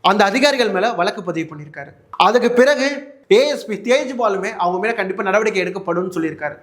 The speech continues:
குற்றங்களில் ஈடுபட்ட காவல்துறை அதிகாரிகள் மீது எஃப் ஐ ஆர் போடப்பட்டிருக்கு. இப்ப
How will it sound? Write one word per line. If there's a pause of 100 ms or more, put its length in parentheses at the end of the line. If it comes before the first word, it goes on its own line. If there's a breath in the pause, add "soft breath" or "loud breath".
(280)
குற்றங்களில்
ஈடுபட்ட
காவல்துறை
அதிகாரிகள்
மீது (260)
எஃப்
ஐ
ஆர்
போடப்பட்டிருக்கு.
இப்ப